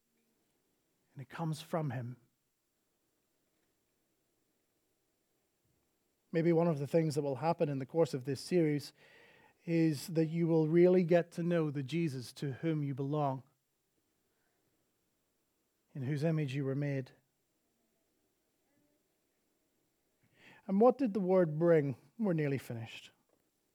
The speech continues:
It might not always be this way, but first Sunday, we'll ease our way in. In him, verse four,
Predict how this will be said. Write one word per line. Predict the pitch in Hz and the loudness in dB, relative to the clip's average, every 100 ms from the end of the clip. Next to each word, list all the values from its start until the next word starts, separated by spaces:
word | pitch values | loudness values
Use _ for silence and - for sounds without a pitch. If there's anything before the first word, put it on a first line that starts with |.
| _ _ _ _ _ _ _ _ _ _ _ | _ _ _ _ _ _ _ _ _ _ _
It | 165 | -10
might | 135 | -8
not | 131 127 | -8 -6
always | 131 131 135 | -6 -8 -10
be | 160 | -8
this | 147 151 - | -8 -10 -12
way, | 185 - _ _ _ _ _ _ _ _ _ - | -16 -16 _ _ _ _ _ _ _ _ _ -16
but | 135 | -14
first | - 160 - | -6 -6 -6
Sunday, | 120 113 120 - _ _ | -14 -16 -18 -20 _ _
we'll | 139 143 | -10 -8
ease | 143 | -8
our | 131 127 | -8 -6
way | 131 127 123 | -6 -6 -8
in. | 117 - _ _ _ _ _ _ _ _ _ _ 302 _ _ _ _ _ _ _ _ _ _ _ _ | -10 -16 _ _ _ _ _ _ _ _ _ _ _ _ _ _ _ _ _ _ _ _ _ _ _
In | 202 208 | 6 8
him, | 190 165 160 147 147 | 8 6 4 0 -2
verse | 147 143 | -2 -2
four, | - 147 139 175 | -8 -4 0 2